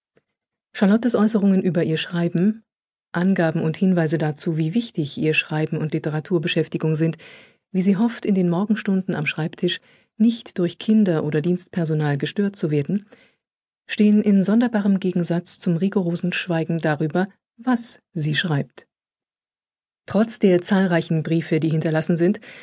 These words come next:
stellt es eine regelrechte Puzzleaufgabe dar, die Anregungen und Quellen ihrer literarischen Werke zu ermitteln, die Entstehungszeit und Umstände näher zu bestimmen.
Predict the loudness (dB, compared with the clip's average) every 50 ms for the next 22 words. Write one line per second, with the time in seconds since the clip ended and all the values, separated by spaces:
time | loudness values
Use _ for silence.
0 | -20 -16 _ -4 -2 0 0 2 2 2 2 2 4 4 4 4 4 2 2 0
1 | -2 -2 -4 -2 0 0 0 2 2 0 0 0 -2 -2 0 0 0 0 0 0
2 | 0 0 -2 -4 -6 _ _ _ _ _ _ -4 0 2 2 4 4 4 2 2
3 | 2 2 2 0 0 0 -2 -4 -6 -6 -2 -2 0 2 2 2 2 0 0 0
4 | 0 0 0 -2 -2 -2 -2 -4 -4 -4 -4 -2 -2 -2 -2 -4 -4 -4 -6 -4
5 | -2 -2 0 2 2 2 2 2 2 0 0 -2 -8 -14 -20 -20 _ _ _ _
6 | _ _ _ _ -4 -2 -2 0 0 2 4 4 4 4 2 2 0 0 2 2
7 | 2 2 2 2 2 0 -2 -2 -2 -2 -2 0 0 -2 -2 -4 -6 _ -2 0
8 | 2 2 0 0 -2 -2 -4 -2 -2 -2 -2 -2 -2 -2 -4 -6